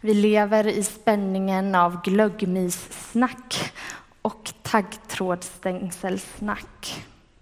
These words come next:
Och vi påverkas alla olika av det. Jag vet inte hur du känner inför att det är just fyra dagar kvar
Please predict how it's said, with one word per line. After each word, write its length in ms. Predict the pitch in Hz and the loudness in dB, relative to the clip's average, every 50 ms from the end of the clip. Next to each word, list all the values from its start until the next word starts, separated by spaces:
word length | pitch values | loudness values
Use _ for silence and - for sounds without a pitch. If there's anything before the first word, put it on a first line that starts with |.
| _ _ _ _ _ _ _ _ _ _ _ _ _ _ _ _ _ _ _ _ _ _ _ _ - - _ - - - - _ - - - | _ _ _ _ _ _ _ _ _ _ _ _ _ _ _ _ _ _ _ _ _ _ _ _ -20 -20 _ -20 -20 -20 -20 _ -20 -12 -4
Och 120 | - 240 | 0 0
vi 80 | 254 254 | 0 0
påverkas 720 | 254 - - 262 233 208 196 190 185 190 202 190 190 - | 0 0 2 4 4 6 4 2 2 2 0 0 0 2
alla 340 | 240 220 208 190 175 175 - - | 2 2 4 6 4 4 4 2
olika 640 | 262 254 208 190 180 180 202 208 - - 226 208 | -2 -2 -2 -2 0 0 0 -2 -2 0 0 2
av 260 | - 202 90 - - | 2 2 0 0 -2
det. 200 | - 165 190 208 190 - - - - - - - - - - - - - - - - - - - - - _ _ _ _ _ _ _ _ _ _ _ _ _ _ _ | -2 -2 -2 -2 -4 -8 -12 -16 -20 -20 -20 -18 -18 -16 -16 -18 -18 -18 -20 -20 -20 -20 -20 -20 -20 -20 _ _ _ _ _ _ _ _ _ _ _ _ _ _ _
Jag 160 | - 226 208 | 2 4 4
vet 360 | 190 196 190 208 196 196 - | 6 6 6 4 4 2 2
inte 340 | 226 208 202 196 - - 196 | 2 4 4 4 4 4 4
hur 420 | 180 196 180 - - - 220 220 202 | 4 4 4 4 6 6 8 8 8
du 160 | 208 208 208 | 6 4 2
känner 520 | - - - 190 185 190 196 196 190 190 | 2 2 2 2 2 2 4 4 4 4
inför 580 | 190 190 196 190 185 - - 185 196 202 202 190 | 4 2 0 -2 -2 0 2 4 4 4 4 4
att 200 | 190 185 190 - | 2 2 0 0
det 60 | 202 | 0
är 420 | 180 170 165 160 170 170 165 160 165 - | 2 2 2 2 2 0 0 -2 -4 -4
just 400 | - 175 170 - - - - - | -4 -4 -4 -4 -8 -14 -14 -16
fyra 680 | - - - - 202 180 185 185 156 160 - 170 170 | -16 -16 -8 -4 -2 -2 0 -2 -4 -4 -2 -4 -4
dagar 640 | 165 - 170 165 170 160 - - 175 175 175 - - - - - - - - | -4 -6 -8 -8 -8 -8 -8 -10 -10 -10 -10 -12 -14 -16 -20 -20 -20 -20 -20
kvar 440 | - - 175 165 175 170 175 175 | -10 -8 -6 -4 -4 -4 -6 -8